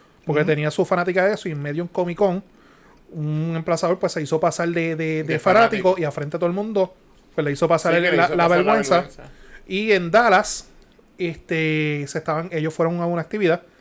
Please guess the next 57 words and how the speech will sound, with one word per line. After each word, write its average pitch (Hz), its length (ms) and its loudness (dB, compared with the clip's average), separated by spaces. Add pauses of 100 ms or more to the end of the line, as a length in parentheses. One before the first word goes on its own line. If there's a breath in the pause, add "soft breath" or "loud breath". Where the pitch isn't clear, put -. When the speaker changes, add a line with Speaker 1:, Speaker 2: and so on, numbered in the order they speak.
(760 soft breath)
Speaker 1:
Ella 165 220 4
se 185 100 -4
estaba 180 200 4
quedando 180 280 4
en - 20 0
un 180 60 -2
cuarto 208 280 2
y 165 40 2
él 147 80 -2
se - 80 -8
estaba 160 200 -2
quedando 160 340 2
en 143 120 -2
un 156 80 -10
cuarto, 185 320 0
pero 139 140 0
los 135 120 -4 (160)
dos 151 160 -2
cuartos 175 280 -2
estaban 175 300 -2
uno 151 120 -2
al 151 60 0
lado 143 160 2
del 135 80 -4
otro, - 200 -10 (140)
es 156 80 -10
lo 151 80 -4
que 151 80 -2
dice 151 160 -6
la 156 60 -6
investigación. 175 600 -2 (500 soft breath)
Y 190 160 -2
que, 160 360 2
ah, 147 600 2
por 170 140 0
la 190 100 2
noche, 233 260 -2
tarde 151 200 0
en 185 80 0
la 190 80 2
noche, 190 240 -4
hubo 151 100 -2
una 156 140 -2
discusión 202 460 -2
que 180 100 -4
tuvo 147 200 -6
que 156 60 -4
el 160 80 -2
personal 170 380 -4
del 175 120 0
hospital 196 360 2
a 185 60 0
tranquiliza-, 147 560 -6
del 147 400 -2
hotel 185 260 0
a 180 60 2
tranquilizarlo. 147 680 -6